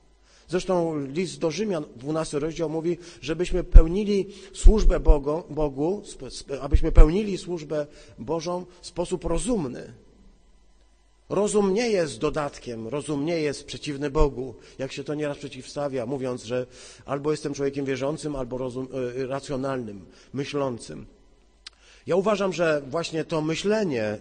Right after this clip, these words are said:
to najwyższe myślenie doprowadza człowieka ostatecznie do wiary.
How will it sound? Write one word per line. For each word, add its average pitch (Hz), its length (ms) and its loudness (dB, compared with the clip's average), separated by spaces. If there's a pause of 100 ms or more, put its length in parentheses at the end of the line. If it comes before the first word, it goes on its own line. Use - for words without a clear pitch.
to 123 240 -2
najwyższe 151 520 -2
myślenie 165 440 -2
doprowadza 165 500 4
człowieka 165 400 -4
ostatecznie 156 540 -4
do 147 120 -2
wiary. 147 520 -4